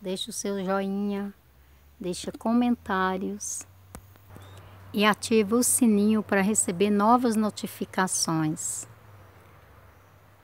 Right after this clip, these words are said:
Aqui está uma tarde maravilhosa. A-, terminou uma bela de uma chuva. <laughs> Estava chovendo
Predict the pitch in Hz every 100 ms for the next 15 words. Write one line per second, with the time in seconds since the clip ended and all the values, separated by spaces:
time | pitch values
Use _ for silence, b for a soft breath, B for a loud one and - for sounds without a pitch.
0 | - - 185 - 190 - 202 190 185 -
1 | _ - 185 - 175 175 165 180 185 220
2 | 247 208 196 185 175 175 180 175 196 208
3 | - _ _ _ _ _ _ _ _ _
4 | _ _ _ _ _ _ _ _ _ _
5 | _ _ - - b b b _ 175 -
6 | _ - - 208 190 196 202 214 - 202
7 | 202 190 170 170 226 254 220 190 175 180
8 | 175 165 - - 180 190 185 185 196 208
9 | - 254 - _ B B B B B _
10 | - - 190 185 180 - 214 196 180 180
11 | 190 190 202